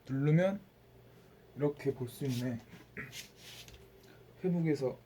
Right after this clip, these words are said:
이거 채팅창을 볼 수 있네, 눌러야. 근데 채팅창이 가독성은 확시-, 확실히 이게 나은데? 정말 녹화가 어떻게 되는지 모르겠어요, 이제.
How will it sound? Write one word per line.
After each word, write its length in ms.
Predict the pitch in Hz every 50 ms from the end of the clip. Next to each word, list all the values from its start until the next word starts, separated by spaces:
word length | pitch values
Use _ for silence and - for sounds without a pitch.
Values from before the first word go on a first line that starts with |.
| - -
이거 280 | 139 123 131 131 - - - - - - - - - - - - - - - - - - - - -
채팅창을 540 | - - 190 175 202 190 175 180 175 156 120
볼 120 | - 123
수 120 | 117 - 127
있네, 140 | 120 120 113
눌러야. 420 | 107 110 113 113 117 110 110 110 107 - - - - - - - - -
근데 220 | 135 143 147 139 135
채팅창이 800 | - - 196 - 208 208 180 - 202 190 175 175 175 156 117 - - - - - - - - - - - - - - - - - - - - - - - -
가독성은 540 | - - 147 180 180 - 185 196 175 160
확시-, 360 | - - 214 - - - - - - - - -
확실히 380 | - - 214 214 - - 208 165
이게 100 | 143 135
나은데? 420 | 123 113 117 117 123 139 - - - - - - - - - - - - - - - - - - - - - - - - - - - - - - - - - - - - -
정말 380 | - 170 190 208 208 190 - 113 - - - - - - - - - - - - - - - - - - - - -
녹화가 320 | 156 156 156 - - 208 196 165
어떻게 240 | 151 143 - 180 185
되는지 240 | 190 185 175 170 139
모르겠어요, 500 | 127 127 143 156 151 143 131 123 131 127
이제. 60 | 127